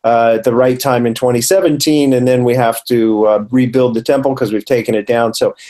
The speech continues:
uh, January, that fir-, uh, uh, not likely to happen in January, to be told, you know, to be totally honest, more likely to be, you know, later. Um, you know, we were, o-, obviously we, we wanna try and, uh, uh, get it in before it gets too hot,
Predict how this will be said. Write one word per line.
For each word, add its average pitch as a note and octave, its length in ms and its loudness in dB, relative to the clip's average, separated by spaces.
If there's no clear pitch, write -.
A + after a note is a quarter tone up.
uh, C#3 160 0
January, D#3+ 580 2
that C#3+ 220 0
fir-, F#3 200 0
uh, F#3 140 2
uh, - 340 -4
not G3+ 320 0
likely E3 340 0
to C3+ 80 0
happen B2+ 280 -2
in A2+ 140 -4
January, A2 580 -2
to - 80 -16
be A2+ 220 -2
told, A2+ 360 -2
you A2+ 120 -2
know, G2+ 120 -2
to - 120 -16
be A2+ 100 -6
totally A2 320 0
honest, G#2 360 -4
more C#3 220 2
likely C3 500 0
to - 160 -12
be, A2+ 300 -2
you A2+ 160 -4
know, G#2+ 180 0
later. A2+ 600 0
Um, G#2 420 -4
you B2 100 -2
know, A2 100 0
we A#2 160 2
were, B2 260 0
o-, C3 240 2
obviously C3+ 440 0
we, B2 220 0
we B2+ 180 0
wanna B2+ 320 0
try A#2+ 320 0
and, A2 220 -2
uh, A#2 40 -6
uh, G#2+ 720 0
get B2 240 -2
it A#2 120 0
in A#2+ 140 0
before A2+ 400 0
it G2+ 80 -4
gets - 240 -4
too B2+ 200 -2
hot, A2 480 -4